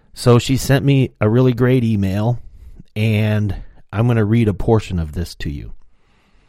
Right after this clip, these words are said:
"The big question for me is, how do you release or balance the emotional weight of the job so it doesn't accumulate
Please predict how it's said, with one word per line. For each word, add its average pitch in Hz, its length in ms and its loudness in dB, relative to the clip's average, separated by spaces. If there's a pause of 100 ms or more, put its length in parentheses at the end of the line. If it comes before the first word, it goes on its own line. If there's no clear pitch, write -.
(880)
"The 104 120 -2
big 151 200 2
question 123 460 2
for 117 180 0
me 160 220 2
is, 95 380 0
how 131 220 0
do 139 120 2
you 120 180 2
release 110 760 0 (260)
or 107 200 4
balance 101 640 0
the 101 160 0
emotional 104 640 2
weight 92 440 -2
of 95 180 -2
the 90 120 0
job 85 560 -4 (440)
so 107 200 4
it 95 120 -4
doesn't 104 320 2
accumulate 95 720 0